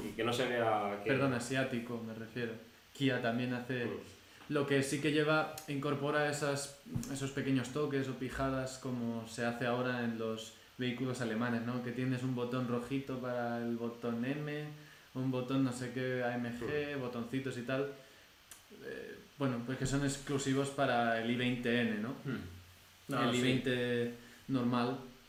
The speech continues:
Speaker 3: Mm.
Speaker 2: no tendrá esos botoncitos.
Speaker 3: Claro, no. Eso es, se reserva exclusivamente para los N. Pero bueno, yo
Speaker 2: Pero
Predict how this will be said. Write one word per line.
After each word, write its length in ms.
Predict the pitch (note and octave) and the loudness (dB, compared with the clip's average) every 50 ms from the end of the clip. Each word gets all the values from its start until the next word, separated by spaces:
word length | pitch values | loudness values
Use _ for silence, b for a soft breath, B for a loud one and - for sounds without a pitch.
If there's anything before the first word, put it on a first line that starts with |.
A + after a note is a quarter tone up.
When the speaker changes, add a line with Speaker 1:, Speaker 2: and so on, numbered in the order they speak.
| - - - - - - - - - | -20 -20 -20 -20 -20 -20 -18 -10 -8
Speaker 3:
Mm. 320 | B2 A2+ A2 G#2 B2+ B2 | -6 -6 -4 -2 0 0
Speaker 2:
no 140 | B2 B2 A2+ | 0 0 0
tendrá 480 | B2 A#2 A2+ A2+ A#2 A2 G#2+ G#2+ G#2+ | 0 0 2 2 2 2 2 2 0
esos 200 | G#2+ - B2 A2 | -2 -4 -6 -6
botoncitos. 540 | A2 A2+ A2 A2 G#2 - - A#2 A2 G#2+ G#2 - - - - - - - - - - - - | -6 -6 -6 -6 -6 -4 -4 -4 -4 -4 -8 -10 -14 -18 -20 -20 -20 -20 -20 -20 -20 -16 -8
Speaker 3:
Claro, 240 | G#2+ G2 F#2+ F#2 F#2 | -4 -4 -4 -4 -4
no. 420 | F2+ G2+ G2 F2+ F2+ - - - G#2+ | -6 -8 -8 -10 -10 -12 -8 -6 -6
Eso 420 | G#2 - A2 G#2+ G#2 G2+ G2+ G2 | -4 -4 -2 0 0 0 0 -2
es, 140 | G2 G#2 G2+ | -2 -4 -4
se 520 | G2 G#2+ G2+ F#2+ G#2 G2+ G2 F#2+ F#2+ G2 F#2+ F#2+ | -4 -8 -8 -6 -4 -4 -4 -4 -6 -6 -8 -8
reserva 360 | F#2+ F#2 A2 G#2+ G#2+ G#2+ G#2+ | -10 -8 -4 -2 -2 -2 -2
exclusivamente 580 | G#2+ - G#2+ G#2 G#2 G#2+ G2+ G2+ G2+ G#2 G#2+ | -4 -4 -6 -6 -4 -4 -4 -4 -4 -4 -2
para 420 | G#2 G#2 G2+ F#2+ F#2 F2+ F2+ F2 F2+ | -2 -2 -2 -2 -2 -4 -4 -4 -4
los 480 | F2+ F2 F2 F2 F2 F2+ - - - - - | -4 -4 -4 -6 -8 -8 -10 -12 -12 -10 -8
N. 180 | G2+ G2 F#2 F2+ F2 F2+ - - - | -8 -8 -8 -8 -10 -12 -14 -16 -14
Pero 180 | G2+ G2+ F#2+ | -10 -10 -6
bueno, 220 | F#2+ G2+ G#2 F#2+ F#2 F#2 F#2+ | -4 -4 -4 -4 -6 -8 -6
yo 100 | G2 G2+ - | -2 2 4
Speaker 2:
Pero 680 | C#3 B2+ C3 B2+ B2+ B2 B2 B2 A#2+ A#2+ A#2+ A#2+ A#2+ | 4 4 4 2 2 0 0 -2 -2 -2 -4 -4 -6